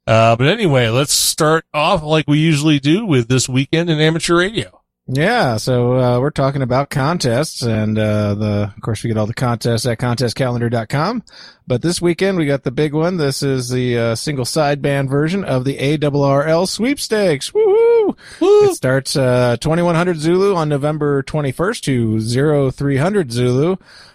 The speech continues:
Speaker 2: on November twenty-third. Bands are one sixty through ten, no work. And like I said, there's a single sideband. We just had the C W one at the beginning of the month.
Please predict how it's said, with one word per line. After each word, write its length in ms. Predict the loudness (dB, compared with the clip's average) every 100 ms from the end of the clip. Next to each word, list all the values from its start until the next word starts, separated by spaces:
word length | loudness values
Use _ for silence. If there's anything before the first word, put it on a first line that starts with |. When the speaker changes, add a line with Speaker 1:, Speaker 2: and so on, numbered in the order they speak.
| -6
Speaker 2:
on 200 | -2 0
November 320 | 0 0 -2
twenty-third. 840 | -2 -2 0 -2 0 2 0 -2 -10 _ _
Bands 340 | -4 -2 0 0
are 120 | -2
one 200 | 0 -2
sixty 420 | -2 -6 -4 -4
through 180 | -2 -2
ten, 260 | -2 -2
no 140 | 0 0
work. 400 | 2 0 -2 -10 _ _ _ -16 -10
And 160 | -8
like 180 | -6 -4
I 60 | -4
said, 260 | -2 -2
there's 300 | -2 -4 -6 -12
a 60 | -10 -4
single 240 | -4 -2
sideband. 480 | -2 -2 -2 -2 -2
We 80 | -2
just 180 | -4
had 180 | -2 -2
the 80 | -2
C 200 | -2 -2
W 340 | -2 0 0
one 320 | 0 0 -2 -4 _ -20 -8
at 140 | -6
the 60 | -4
beginning 380 | -4 -2 0 0
of 60 |
the 80 | 0
month. 320 | 0 0 -2